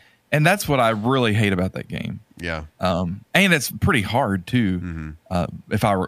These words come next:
Speaker 1: as I recall, I haven't, probably haven't played it in a couple
Speaker 2: Yeah, it's,
Speaker 1: decades
Speaker 2: it's,
Speaker 1: at
Speaker 2: it's
Speaker 1: this
Speaker 2: pretty
Speaker 1: point.
Speaker 2: tough. Uh, if I'm remembering correctly, I'm pretty sure that's the one where you,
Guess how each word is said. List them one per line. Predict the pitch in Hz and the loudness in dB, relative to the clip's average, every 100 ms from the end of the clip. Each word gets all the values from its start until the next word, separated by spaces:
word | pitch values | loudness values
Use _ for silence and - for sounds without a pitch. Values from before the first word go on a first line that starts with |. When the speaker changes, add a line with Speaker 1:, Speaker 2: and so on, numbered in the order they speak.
| - | -2
Speaker 1:
as | 85 117 | 0 2
I | 110 | 2
recall, | 101 95 110 | 2 2 2
I | 92 | 2
haven't, | 117 - - | 0 -2 -6
probably | - 101 90 | -6 -4 -4
haven't | - | -8
played | - 95 87 | -6 -4 -4
it | |
in | 90 87 - _ _ | -6 -10 -14 _ _
a | - | -12
couple | 95 | -4
Speaker 2:
Yeah, | 90 80 87 | -2 0 0
it's, | 104 - | -2 -4
Speaker 1:
decades | 117 110 | -2 0
Speaker 2:
it's, | 104 | -2
Speaker 1:
at | 87 | -2
Speaker 2:
it's | 101 | -4
Speaker 1:
this | |
Speaker 2:
pretty | 113 101 87 | -2 -4 -2
Speaker 1:
point. | |
Speaker 2:
tough. | 92 82 82 _ _ _ _ _ _ - | -4 -6 -8 _ _ _ _ _ _ -6
Uh, | 90 85 82 - _ - | -2 -2 -4 -8 _ -10
if | 98 | 0
I'm | 180 240 | 2 4
remembering | 180 143 156 113 101 | 4 2 2 0 -2
correctly, | 107 92 82 95 | -2 -2 -2 -4
I'm | 92 | -4
pretty | 190 220 | -4 -4
sure | - 160 | -4 -2
that's | 135 - | -2 -4
the | - 107 | -4 -2
one | 107 107 113 | 0 -2 -2
where | 101 | -4
you, | 92 92 92 87 | -4 -4 -4 -6